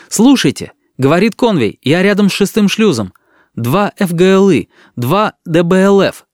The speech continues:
один Д Б Д Г отравлены хлором, но пока еще живы. Один П В С Ж в поврежденном скафандре и отравленный кислородом, возможно, ранен. И один...» Внезапное жжение и резь в глазах заставили Конвея бросить микрофон. Он отступал назад,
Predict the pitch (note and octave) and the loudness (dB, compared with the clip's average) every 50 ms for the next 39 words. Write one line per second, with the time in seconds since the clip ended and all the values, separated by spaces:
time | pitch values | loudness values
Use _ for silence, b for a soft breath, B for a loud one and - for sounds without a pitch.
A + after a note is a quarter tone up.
0 | _ - C#3 D#3 D#3 G3+ G3+ F#3+ E3+ G3 F#3 E3+ F#3+ F3 F3 F3+ E3 D#3+ G3+ G3+ | _ -6 -4 -2 0 0 0 2 2 0 0 0 -2 0 0 -2 0 0 -2 -2
1 | - - - E3 - - F3+ F#3 F3 F#3 F#3 F#3 F3 - - F#3 F3 E3+ C#3 A2+ | -2 -4 -6 -4 -2 -2 -2 -2 0 0 0 0 -2 -2 -2 -2 0 0 0 -2
2 | G#2+ A#2 A#2+ - D#3 D#3 - F3+ F3 E3+ - - F3+ F3 D#3+ F3 F3+ F#3 G#2 F#2+ | -2 -4 -4 -4 -4 -4 -2 -2 -4 -2 -2 -2 -2 -2 0 0 -2 -2 -2 -6
3 | - _ b b b b b b b b C#3 D3+ D#3 G#3+ A3 G3 - G#3 F#3 F#3 | -10 _ b b b b b b b b -4 0 2 2 2 2 2 0 0 2
4 | F#3+ F#3+ F#3+ F3 D#3+ - A3 G3+ - - - F3 D#3 F3 F#3 E3 D#3 - F#3+ F#3 | 2 2 0 0 0 -2 -2 -2 -2 -2 -4 -4 0 0 -2 -2 0 -2 0 0
5 | F3+ E3 D3 - - D#3+ D3+ - G3 G#3 G3 F3+ A2+ F#2+ - B B B B B | 0 -2 -2 -4 -4 -6 -4 -2 -2 -2 -2 -2 -4 -6 -8 B B B B B
6 | B C#3 D#3+ - - G#3 G#3+ G3 G#3 G3+ G#3 G#3 - G#3 F#3+ - G3+ F#3+ F#3+ F#3 | B -4 -2 0 0 0 0 2 2 2 2 2 0 -2 -4 -2 -2 -2 0 0
7 | F3 D#3 C#3 B2 A#2 A2 C3+ C#3+ D3+ F3+ F#3+ F#3+ G3 G3+ G3 F#3+ F3 D#3 C#3+ B2 | 0 0 0 -2 -2 -2 -2 0 0 0 2 2 2 2 2 2 0 -2 -2 -4
8 | A2 F#2 _ - D#3 D#3+ D#3+ D#3 D#3 D3+ F3 A3+ G3+ C#3 - _ _ _ _ _ | -6 -6 _ -4 -2 -2 -2 -2 -2 -2 0 0 0 -2 -4 _ _ _ _ _
9 | _ - G2+ G2+ A2 A2+ G#2+ G2+ A2+ A2 - - A2+ A2 G#2+ G2+ G#2 A#2 B2 A#2+ | _ -14 -10 -6 -6 -4 -4 -4 -6 -6 -6 -6 -6 -6 -6 -4 -4 -2 -2 -2
10 | A#2 A2 G#2+ G#2+ G#2+ A#2 A2+ G2+ A2 A2 A2+ A#2 A2+ G#2+ A#2+ C#3 C3+ B2 A#2 A#2 | -2 -2 -2 -2 -2 -2 -4 -6 -8 -6 -4 -2 -2 -2 -2 -2 -2 -2 -2 -2
11 | - - - B2+ C3 C3 B2 A#2 - C3 C3 C3 B2+ B2 B2 A#2+ A#2 A#2 A#2+ A#2+ | -4 -4 -4 -2 -2 -2 -2 -2 -2 -2 -2 -2 0 -2 -2 -2 -2 -2 -4 -4
12 | - A#2 - A#2 A#2 - - B2 A#2+ - - G#2 F#2 E2 B B B B B B | -4 -8 -8 -8 -8 -6 -6 -6 -6 -6 -8 -8 -8 -8 B B B B B B
13 | B B - C3 C3 C3 B2+ - - - - C3 - - C#3+ C3+ B2+ A#2 A#2 A2+ | B B -2 0 0 0 0 -2 -4 -4 -4 -4 -4 -2 -2 -2 -2 -2 -2 -4
14 | A2 G#2+ C3+ D3 C#3+ | -4 -4 -4 -4 -6